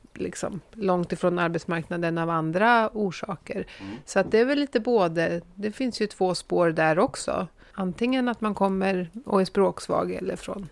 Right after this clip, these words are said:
Speaker 1: från ett annat håll. Och det beror ju lite på vad, liksom, vem man samarbetar med. Om det är Arbetsförmedlingen eller kommunernas arbetsmarknadsenheter.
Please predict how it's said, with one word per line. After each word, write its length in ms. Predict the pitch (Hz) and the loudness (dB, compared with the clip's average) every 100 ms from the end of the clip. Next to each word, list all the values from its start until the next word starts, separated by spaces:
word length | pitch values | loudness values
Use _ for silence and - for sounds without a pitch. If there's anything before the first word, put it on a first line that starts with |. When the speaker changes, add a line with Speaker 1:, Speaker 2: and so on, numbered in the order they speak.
| - | -18
Speaker 1:
från 240 | - 180 180 | -4 -2 -2
ett 140 | 175 | -4
annat 380 | 180 185 185 - | -6 -6 -10 -12
håll. 300 | 196 190 - - - | -10 -10 -12 -20 -8
Och 140 | 202 | -2
det 220 | 185 214 | 2 2
beror 200 | 226 262 | 4 4
ju 120 | 254 240 | 4 4
lite 260 | 226 220 | 4 4
på 260 | - 170 160 | 6 6 8
vad, 480 | 160 156 160 196 175 | 8 8 6 -6 -8
liksom, 640 | - - - - - 175 160 | -10 -10 -10 -8 -6 -6 2
vem 200 | 185 175 | 4 6
man 140 | 170 | 4
samarbetar 680 | - 170 160 156 214 - 190 | 4 4 4 4 2 2 0
med. 220 | 175 - | 0 -2
Om 140 | 170 | -2
det 80 | 165 | 2
är 40 | 165 | 4
Arbetsförmedlingen 1040 | 160 165 - 175 214 240 233 220 214 202 | 4 2 -2 4 6 6 4 4 2 2
eller 220 | 190 190 | 4 2
kommunernas 680 | - 170 180 185 175 165 - | 2 0 2 2 0 0 4
arbetsmarknadsenheter. 1800 | 170 165 160 170 165 - 170 - 160 190 220 202 - - 196 185 180 | 4 2 0 0 -2 -4 -6 -4 -2 2 2 2 -2 2 4 4 2